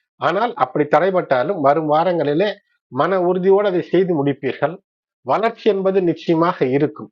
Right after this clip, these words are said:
மாணவர்களாக இருக்கிறீர்கள் என்றால் புதிதாக ஏதேனும் ஒன்று கற்றுக்கொள்ள வேண்டும் என்று நீங்கள் நினைத்து செயல்படும் போது அதற்கு வெற்றிக்கான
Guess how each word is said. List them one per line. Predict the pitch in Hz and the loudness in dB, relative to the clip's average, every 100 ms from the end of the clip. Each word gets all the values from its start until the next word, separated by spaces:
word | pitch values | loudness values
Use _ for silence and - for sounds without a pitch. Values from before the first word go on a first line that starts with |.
| _ | _
மாணவர்களாக | 147 196 202 190 208 185 | -4 0 0 2 0 0
இருக்கிறீர்கள் | 170 165 180 156 143 | -2 -2 -2 0 0
என்றால் | 131 156 190 120 123 - _ _ _ | 0 2 2 0 -6 -14 _ _ _
புதிதாக | 190 208 220 226 | -2 0 0 0
ஏதேனும் | 196 175 185 196 | 0 2 0 0
ஒன்று | 180 165 | 0 2
கற்றுக்கொள்ள | 160 156 185 175 160 | 0 0 -2 0 2
வேண்டும் | 151 156 156 | 0 0 0
என்று | 143 131 175 143 | 0 0 0 0
நீங்கள் | 139 139 | 0 2
நினைத்து | 143 165 156 | 2 0 0
செயல்படும் | - 143 139 123 127 | -2 -2 -2 -6 -2
போது | 175 175 | 0 0
அதற்கு | 123 135 131 160 156 | 0 -2 -4 -8 -4
வெற்றிக்கான | 131 135 170 139 127 143 | -6 -2 -2 -2 -2 -4